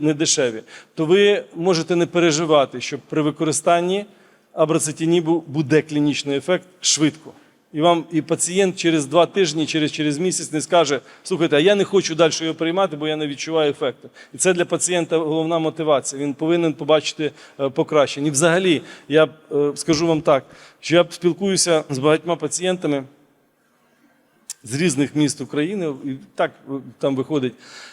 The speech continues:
І я задаю питання при псоріазі, там, при атопічному дерматиту, просте питання: "А ви знаєте, що таке біологічні препарати?"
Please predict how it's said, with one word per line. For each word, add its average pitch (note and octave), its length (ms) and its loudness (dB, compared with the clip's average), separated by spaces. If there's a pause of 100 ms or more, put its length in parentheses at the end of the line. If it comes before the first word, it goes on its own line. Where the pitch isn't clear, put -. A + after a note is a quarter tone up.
(140)
І D3 80 0
я G3+ 120 6
задаю F#3 340 0
питання B2+ 580 -2
при C#3+ 120 -8
псоріазі, C3+ 680 0
там, B2 180 -6
при D3+ 200 -2
атопічному C#3+ 580 -2
дерматиту, D#3+ 520 -4
просте D#3+ 300 -8
питання: D3+ 500 -2 (320)
"А D3+ 100 0
ви D#3 120 4
знаєте, A#3+ 300 2
що F#3+ 120 -4
таке F#3 120 -4
біологічні F3 440 0
препарати?" C3+ 540 -2